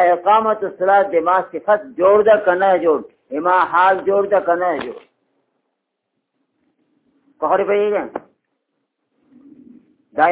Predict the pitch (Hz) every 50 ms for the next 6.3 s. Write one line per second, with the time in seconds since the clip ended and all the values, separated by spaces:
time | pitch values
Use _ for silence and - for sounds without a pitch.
0 | 180 175 180 180 196 214 220 220 220 214 - 202 196 - - - 185 185 196 202
1 | 202 196 202 196 190 170 180 165 175 - 190 208 214 185 208 196 196 180 160 151
2 | 160 160 160 165 175 196 208 202 - - _ _ _ _ _ _ _ _ _ -
3 | 160 165 180 190 202 214 196 - - 180 170 175 180 190 185 170 170 165 160 139
4 | 175 175 185 180 170 151 - - 156 160 185 185 190 185 170 165 165 165 160 147
5 | 160 151 165 175 180 175 170 170 - 156 156 160 175 175 165 143 135 143 139 135
6 | - - 160 165 151